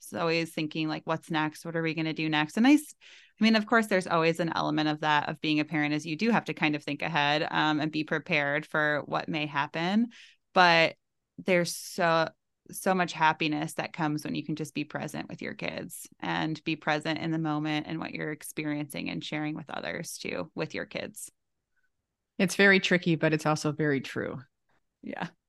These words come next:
Speaker 2: So for our final question, what is your biggest parenting advice to share with new parents or expecting parents?
Speaker 1: Hmm. I think this kind of goes back to what you were mentioning earlier, Lisa, but it's,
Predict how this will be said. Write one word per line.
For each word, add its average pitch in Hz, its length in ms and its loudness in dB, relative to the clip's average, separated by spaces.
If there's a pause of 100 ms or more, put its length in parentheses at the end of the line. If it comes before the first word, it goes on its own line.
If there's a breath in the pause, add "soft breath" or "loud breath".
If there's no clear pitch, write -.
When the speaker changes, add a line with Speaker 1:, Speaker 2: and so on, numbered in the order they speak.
(120)
Speaker 2:
So 214 200 4
for 220 120 8
our 220 80 10
final 302 300 6
question, 165 440 0
what 233 220 4
is 403 140 6
your 247 100 6
biggest 208 520 2
parenting 202 480 4
advice 165 420 2
to 156 140 -2
share 160 640 2
with 175 260 2
new 147 140 0
parents - 560 -6
or 147 120 0
expecting - 500 -8
parents? - 520 -10 (1300 soft breath)
Speaker 1:
Hmm. 214 420 4 (880)
I 214 100 6
think 247 240 6
this 269 160 6
kind 196 180 4
of 190 80 -2
goes 180 160 6
back 170 220 4
to 185 100 2
what 160 140 -2
you 175 100 4
were 160 160 6
mentioning 160 420 2
earlier, 165 380 2
Lisa, 175 340 0
but 160 180 0
it's, - 280 -4